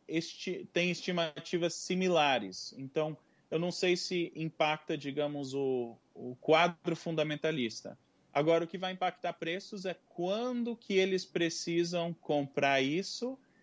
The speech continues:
e quão di-, quão disposto, quão fácil é comprar isso.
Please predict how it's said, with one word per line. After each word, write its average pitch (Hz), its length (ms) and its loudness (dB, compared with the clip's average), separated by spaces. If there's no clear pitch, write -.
e 170 380 2
quão 233 340 6
di-, 214 280 -6
quão 196 240 2
disposto, 226 1120 0
quão 196 200 4
fácil 202 560 0
é 165 120 2
comprar 185 480 0
isso. 139 440 -4